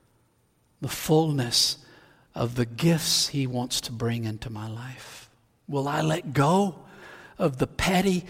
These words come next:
small, earthbound, paltry things I have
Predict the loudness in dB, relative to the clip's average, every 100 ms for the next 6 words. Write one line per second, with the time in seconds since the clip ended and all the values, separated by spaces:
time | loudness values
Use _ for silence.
0 | -12 0 2 4 6 6 6 2 0 -6
1 | -18 -4 6 8 6 4 8 8 8 6
2 | 4 0 -4 -16 -18 -20 _ _ _ _
3 | _ _ _ 2 6 6 6 2 4 2
4 | 6 6 6 4 2 -2 -4 4 6 6
5 | 4 0 -2 -6